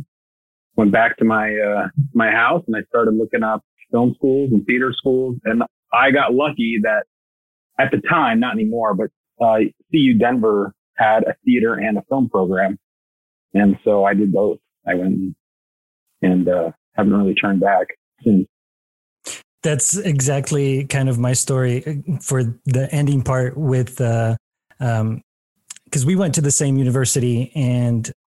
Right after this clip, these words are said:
Speaker 2: I, I had no
Speaker 1: Yep.
Speaker 2: clue where, what I was doing. I knew I ne-, I liked theater. I knew I enjoyed making movies. And my theater teacher at the time, Chrissy Martin, suggested to go to U C D because that's where she went. And she said they have a really strong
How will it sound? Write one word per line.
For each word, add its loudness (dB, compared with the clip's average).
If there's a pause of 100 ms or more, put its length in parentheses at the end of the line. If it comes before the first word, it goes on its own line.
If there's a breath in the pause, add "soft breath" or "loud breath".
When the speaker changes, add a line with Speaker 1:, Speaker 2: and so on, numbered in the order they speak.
(180)
Speaker 2:
I, -6
I -2
had 0
no 0
Speaker 1:
Yep. 4
Speaker 2:
clue 2
where, 0
what 0
I 0
was -2 (180)
doing. 0
I 0
knew 0
I 0
ne-, -2
I -2
liked -2
theater. 0
I 0
knew 0
I 0
enjoyed 0
making -2
movies. 0 (460 loud breath)
And 0
my 0
theater -2
teacher -2 (260 soft breath)
at -2
the 0
time, 0
Chrissy -2
Martin, 0 (260)
suggested -2
to -4
go 0
to 0
U 0
C -2
D 0
because -2
that's -2
where -2
she -2
went. -2
And -2
she -4
said -2
they -2
have -2
a -2
really -2
strong -2